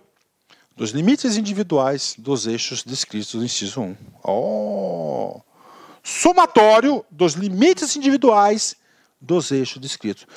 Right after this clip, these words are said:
Puxa, professor, aqui eu fiquei em contradição. Cara, professor,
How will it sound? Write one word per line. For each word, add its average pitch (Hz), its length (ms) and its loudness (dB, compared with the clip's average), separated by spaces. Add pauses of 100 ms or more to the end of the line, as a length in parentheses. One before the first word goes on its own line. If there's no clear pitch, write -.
(260)
Puxa, 294 380 4
professor, 208 960 2 (560)
aqui - 380 -2
eu 285 280 4
fiquei - 380 -2
em 277 80 0
contradição. 254 1080 2 (1700)
Cara, 240 320 2
professor, 208 800 0